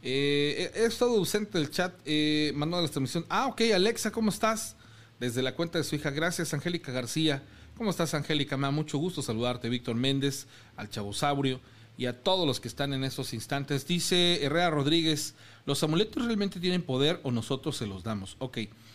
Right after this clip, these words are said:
le, les explico que este, ¿qué ha pasado con la mosca? Por ahí anda tú, <laughs> porque desaparece y aparece justamente cuando me conecto.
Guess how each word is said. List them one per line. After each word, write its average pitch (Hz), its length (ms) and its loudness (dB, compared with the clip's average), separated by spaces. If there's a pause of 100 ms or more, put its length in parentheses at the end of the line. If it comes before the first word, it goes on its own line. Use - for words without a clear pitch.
(400)
le, 139 300 4
les 147 200 2
explico 247 560 -2
que 196 400 6
este, 135 880 2 (720)
¿qué - 80 -2
ha 156 60 -4
pasado 156 320 0
con 113 100 -4
la 107 80 0
mosca? 139 380 -2 (380)
Por 165 160 2
ahí 233 160 6
anda 214 420 4
tú, 208 280 2 (160)
<laughs> - 920 -2
porque 151 280 0
desaparece 151 680 2
y 190 60 4
aparece 139 380 0
justamente 160 460 -6
cuando 127 220 -4
me 107 140 -6
conecto. 135 360 -6